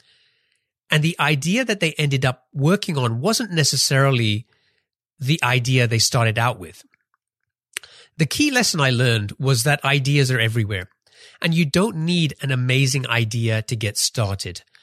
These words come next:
You just need to find a problem that you can solve, and then start small, go and solve that problem, even if it means doing it manually. And once you get started, you'll figure out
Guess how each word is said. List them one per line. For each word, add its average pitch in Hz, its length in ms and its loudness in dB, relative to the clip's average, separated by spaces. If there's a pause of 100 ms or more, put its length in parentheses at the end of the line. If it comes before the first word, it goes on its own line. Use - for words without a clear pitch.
(220)
You 135 160 2
just 196 240 0
need 151 220 0
to 147 60 -6
find 135 300 0
a 117 60 -2
problem 151 640 0 (340)
that 87 120 -2
you 117 120 -2
can 113 140 -2
solve, 92 560 -4 (420)
and 135 140 0
then 185 260 0 (100)
start 156 440 2
small, 127 560 0 (320)
go 151 200 4
and 156 100 0
solve 135 360 0
that - 220 -4
problem, 101 480 -6 (180)
even 240 220 0
if 220 100 -2
it 180 100 -6
means 147 260 0
doing 135 280 2
it 113 160 -4
manually. 110 580 -2 (760)
And 147 180 2
once 220 480 0
you 165 160 0
get 151 180 -2
started, 117 720 0 (400)
you'll 147 160 2
figure 135 400 2
out 123 200 0